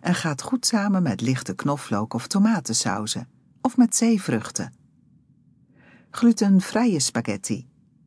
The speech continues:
Geproduceerd in een volledig glutenvrije omgeving van honderd procent maismeel. Linguine. Deze platte, brede slierten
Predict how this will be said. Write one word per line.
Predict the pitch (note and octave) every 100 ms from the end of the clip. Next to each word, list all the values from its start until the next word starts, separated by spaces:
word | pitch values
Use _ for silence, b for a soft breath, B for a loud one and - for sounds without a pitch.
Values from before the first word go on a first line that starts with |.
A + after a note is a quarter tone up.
| _ -
Geproduceerd | - - A2+ G#2+ G#2 - D3 D3
in | - A2+
een | G#2
volledig | G2+ - G3 B2 F3 F#3 F#3
glutenvrije | - D#3+ C3 C3+ A2 G#2 A#2
omgeving | F3 E3+ G3+ C#3 B2+ C#3+ F#3 B B
van | - G3+
honderd | F#3 A3 A#3 -
procent | G#2+ A2 C3 C3+ -
maismeel. | G#3+ E3 - B2+ A2 C3 - _ _ _ _ _ _ _ _ _ _ _
Linguine. | - F#3 G#3+ G3 A3 D#3 A#2 - _ _ _ _ _ _ _ _
Deze | - G#2+ G#2+ -
platte, | - C#3 C#3 D3 C3
brede | A#2 C3+ E3 C#3+
slierten | - - E3+ C3 B2 D#3